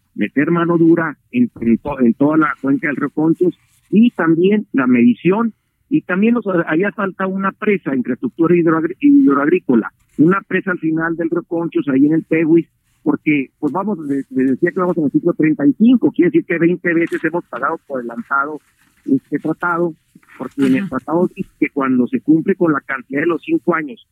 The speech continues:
Speaker 1: antes de que transcurran los cinco años, empieza un nuevo quinquenio.
Speaker 2: Ok.
Speaker 1: Entonces, pues hemos pagado veinte veces por adelantado, sí nos hace falta una presa, en, le llamamos la presa del Tehuis Chico, que es al final del,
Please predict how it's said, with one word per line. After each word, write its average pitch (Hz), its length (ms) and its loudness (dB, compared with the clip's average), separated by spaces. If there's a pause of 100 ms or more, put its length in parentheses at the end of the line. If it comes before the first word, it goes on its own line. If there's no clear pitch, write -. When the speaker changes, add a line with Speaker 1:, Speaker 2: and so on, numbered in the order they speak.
Speaker 1:
antes 175 320 -8
de 170 60 -8
que - 140 -18
transcurran 143 480 -10
los 151 120 -8
cinco 175 280 -4
años, 151 320 -4 (540)
empieza 135 440 -2
un 156 60 2
nuevo 147 220 -2
quinquenio. 190 540 0 (580)
Speaker 2:
Ok. - 220 -10
Speaker 1:
Entonces, 262 580 2 (320)
pues - 160 -8
hemos 170 220 0
pagado 156 280 -2
veinte 170 200 -2
veces 170 140 -2
por - 120 -6
adelantado, 175 540 -2
sí 190 100 -2
nos 190 140 -4
hace 180 200 -2
falta 156 300 -6
una 156 200 0
presa, 151 380 -4
en, 143 160 0 (240)
le 120 100 2
llamamos 147 260 0
la 131 100 0
presa 139 300 -2
del 131 100 0
Tehuis 135 360 0
Chico, - 440 -2 (320)
que 131 100 2
es 131 120 -2
al 147 120 0
final 127 400 0
del, 110 520 -4